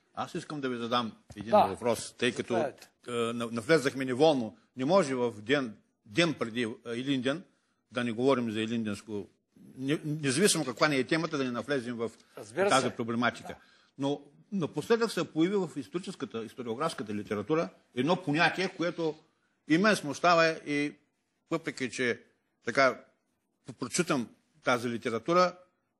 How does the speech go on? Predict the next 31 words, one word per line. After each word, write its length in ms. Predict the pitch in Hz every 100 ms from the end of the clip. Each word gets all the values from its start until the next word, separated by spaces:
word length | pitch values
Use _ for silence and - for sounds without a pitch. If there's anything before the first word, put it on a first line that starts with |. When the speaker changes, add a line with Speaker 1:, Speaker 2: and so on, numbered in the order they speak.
| -
Speaker 1:
и 100 | 147
други 260 | 202 196 156
наши 360 | 131 113 120
зрители 400 | 110 139 127 117
и 60 | 107
читатели 600 | - 135 113 107 123 151 _ _ _ -
също, 460 | 156 143 156 170 - _ -
за 160 | 117 131
така 280 | - 220
наречения 480 | 208 185 202 185 170
втори 380 | - - 190 160
Илинден. 520 | 147 123 113 92 85 _ _ _ _ _ _ _ _ -
Какво 320 | - 233 233
е 40 |
това? 240 | - 196 131
Бихте 320 | 220 - 208
ли 200 | 180 - _ -
обяснили 580 | 135 127 - 185 139 127
на 100 | 123
нашите 460 | 135 - 123 113 - _ _ 117
зрители 560 | 127 214 180 160 185 - _ _ _ _ _
с-, 260 | - -
какво 300 | - 135 202
се 180 | 208 175
крие 260 | 175 180 143
за 160 | 120
това? 300 | 107 110 90 - _ -
Започнаха 560 | 131 156 208 214 190 170
напоследък 580 | 151 147 - 196 180
в 180 | 156 139 -
различни 540 | 147 143 180 147 135